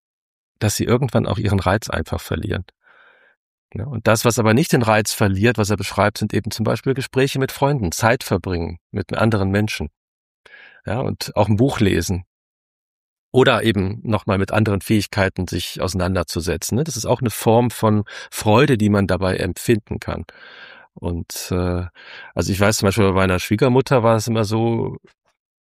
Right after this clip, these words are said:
dass die, äh, ihr hat gereicht, sich in den Liegestuhl auf die Terrasse in die Sonne zu legen.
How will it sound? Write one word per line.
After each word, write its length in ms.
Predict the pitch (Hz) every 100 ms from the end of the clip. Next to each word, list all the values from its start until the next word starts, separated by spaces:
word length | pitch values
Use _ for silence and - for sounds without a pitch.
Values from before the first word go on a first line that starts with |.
| - _ _ _ -
dass 200 | 98 -
die, 500 | 101 107 110 110 110
äh, 360 | - - 110 71
ihr 140 | 107 110
hat 180 | -
gereicht, 400 | - 113 98 120
sich 180 | - 113
in 180 | 101 101
den 40 |
Liegestuhl 640 | 98 117 131 - 107 113 117
auf 120 | -
die 100 | -
Terrasse 420 | 107 101 92 - -
in 80 |
die 60 | 101
Sonne 260 | 95 123 90
zu 120 | -
legen. 300 | 85 85